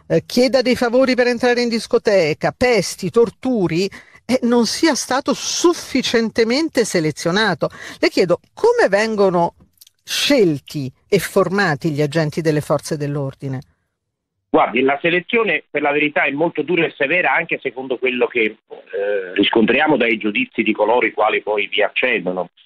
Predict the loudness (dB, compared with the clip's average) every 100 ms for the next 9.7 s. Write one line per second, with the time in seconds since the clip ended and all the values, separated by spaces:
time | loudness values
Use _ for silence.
0 | _ 0 0 0 -6 -2 2 2 2 0
1 | 0 -2 -2 -2 -2 -2 -2 -4 -4 -2
2 | 0 0 -2 -6 -4 -4 -4 -4 0 0
3 | 0 0 0 0 0 0 0 0 0 -2
4 | -4 _ _ -20 -20 _ 0 2 2 -4
5 | _ _ _ -8 -2 0 0 0 2 2
6 | 2 2 0 0 0 0 0 0 0 0
7 | 0 0 0 0 0 -2 -4 -4 -4 -2
8 | 0 2 2 -2 -4 -4 -2 -4 -4 -4
9 | -2 0 -2 0 0 0